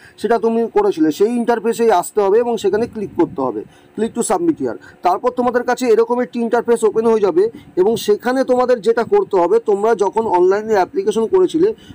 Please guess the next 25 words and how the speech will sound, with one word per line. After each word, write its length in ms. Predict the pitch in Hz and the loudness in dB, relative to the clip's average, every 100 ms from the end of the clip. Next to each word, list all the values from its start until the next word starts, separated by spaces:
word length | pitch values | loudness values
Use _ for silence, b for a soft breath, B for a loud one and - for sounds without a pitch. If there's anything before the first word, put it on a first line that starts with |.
| - | -2
তোমরা 200 | - 226 | 0 0
একটা 300 | 226 - 247 - - | -2 -2 -4 -4 -8
application 500 | 190 190 220 226 226 240 | -4 -4 -2 -2 -2 -2
আইডি 340 | 196 208 196 | 0 0 -2
পেয়েছিলে, 480 | 226 190 160 131 123 - b - | 0 0 0 -4 -8 -8 b -4
তো 80 | - | -2
তোমরা 240 | 208 240 | 0 0
সেই 200 | - 480 | 0 2
application 540 | 220 202 220 226 233 240 | 2 0 -4 -2 0 0
আইডিটা 400 | 185 190 226 226 | 0 -2 -2 2
দেবে। 300 | 190 156 208 - B - | 2 2 0 -2 B -4
তো 60 | 208 | 0
আমি 220 | 190 226 | 0 0
একটু 200 | 240 254 | -2 -4
তারা, 360 | - 196 220 208 | 0 0 2 0
যেন 220 | 208 220 | 0 0
ভিডিওটি 480 | 180 196 240 240 240 | -2 -4 -4 -2 0
lengthy 360 | 190 208 233 | 2 0 -2
না 100 | 240 | 0
হয়, 200 | 214 226 | 0 0
আমি 200 | 240 208 | 0 2
এগুলো 340 | 214 208 233 220 | 2 2 2 2
আগেই 340 | 185 214 226 | 2 0 0
ডেটাগুলো 420 | 170 202 220 226 | 0 0 0 2
input 340 | 208 202 247 | 0 -4 -10